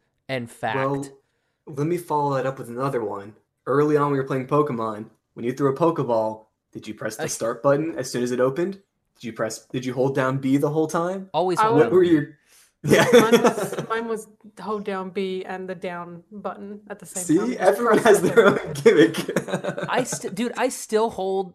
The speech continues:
Speaker 1: down the thing, like, on Pokemon Go. Like, I, I heard that was a thing, too. Like, if you just, like, hold it still, like, on your screen, it'll work. I'm like, "I'll give it a shot."
Speaker 3: Whenever I do that, I imagine, like, holding the Pokeball and, like,
Speaker 2: <laughs>
Speaker 3: compressing it, going, "You're not coming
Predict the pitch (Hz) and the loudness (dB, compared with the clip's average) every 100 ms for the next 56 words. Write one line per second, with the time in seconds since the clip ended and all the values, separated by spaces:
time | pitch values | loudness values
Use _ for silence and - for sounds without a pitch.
0 | 147 165 165 165 147 156 147 151 151 147 | -4 -2 0 -2 -6 -4 -4 -4 -8 -12
1 | - 147 143 147 143 147 151 156 147 143 | -4 -4 -2 -4 -4 -4 -2 -2 -2 -2
2 | 135 120 135 151 156 156 156 160 151 - | -4 -2 -2 -2 0 0 0 -2 -2 -2
3 | 156 139 180 143 131 139 170 156 160 165 | -2 0 -2 0 0 0 -2 -2 -2 2
4 | 160 160 175 160 139 - _ 151 143 165 | 0 0 -2 -2 -2 -8 _ -8 -8 -6
5 | 160 160 170 151 - 151 156 170 175 175 | -6 0 2 2 -4 -2 0 0 -4 -2
6 | - - 180 180 180 160 - 147 160 160 | -4 0 2 2 2 0 0 -2 -2 -2
7 | 156 - - 147 147 165 170 170 151 156 | -4 -6 -6 -4 -4 -4 -6 -4 -2 -2
8 | 156 175 185 - - 147 147 147 139 - | 0 -2 -2 -8 -12 -6 -2 -2 -4 -14
9 | _ _ _ _ _ 113 127 151 160 160 | _ _ _ _ _ -8 -2 -2 -2 -6
10 | - 180 180 269 311 320 269 233 226 226 | 2 4 4 4 2 0 -2 -2 0 0
11 | 208 190 - 214 214 214 214 214 233 214 | 0 -2 -2 -2 0 -2 -4 -6 -6 -6
12 | 202 202 - 214 208 208 202 202 190 190 | -8 -10 -6 -2 -2 -2 -6 -6 -6 -4
13 | 208 214 220 220 214 208 - - - - | -2 2 2 0 -6 -6 -6 -10 -8 -6
14 | 208 - 208 240 240 269 208 196 208 240 | -4 -2 -2 -2 0 2 2 4 4 4
15 | 262 285 247 | 2 0 -2